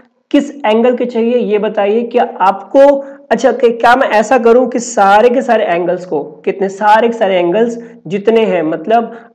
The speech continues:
आपके, मैं start करूं कहां से, आपके fifteen degree से, fifteen degree, फिर thirty degree, फिर फ़ोर्टी फ़ाइव degree, फिर sixty degree,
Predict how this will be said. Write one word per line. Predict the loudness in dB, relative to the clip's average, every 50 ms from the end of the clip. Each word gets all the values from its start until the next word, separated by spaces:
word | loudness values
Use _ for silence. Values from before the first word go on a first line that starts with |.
| -4 -4
आपके, | -4 -2 -2 -4
मैं | -4 -4
start | -2 0 0 0 0 0
करूं | 0 0 0 0
कहां | -2 -2 -2 -2 -2
से, | -2 -2 -4 -4 -4
आपके | -4 -4 -4 -4 -6 -8 -8
fifteen | -6 -6 -6 -4 -4 -4 -2 0
degree | -2 -2 -2 -4 -6 -8 -6
से, | -6 -6 -6 -6 -6 -10 -14 -20 -20 _ _ _ -10
fifteen | -10 -8 -4 -4 -4 -2 0
degree, | -2 -2 -2 -4 -4 -6 -6 -8 -10 -16 -20 _ _ _ _ _ _ -12
फिर | -12 -10
thirty | -4 0 0 0 0 0 -2 -2 0
degree, | -2 -2 -2 -4 -6 -6 -6 -8
फिर | -10 -12 -18 _ _ _ _ _ _ -14 -14 -10
फ़ोर्टी | -6 -4 -2 -2 -2 -4 -4 -6 -4
फ़ाइव | -2 0 0 0 0
degree, | -2 -4 -4 -4 -4 -6 -6 -6 -8 -12 -16 -20 -20 _ -14
फिर | -14 -12
sixty | -10 -12 -12 -12 -8 -6 -4 -4 -2
degree, | -2 -4 -4 -4 -6 -6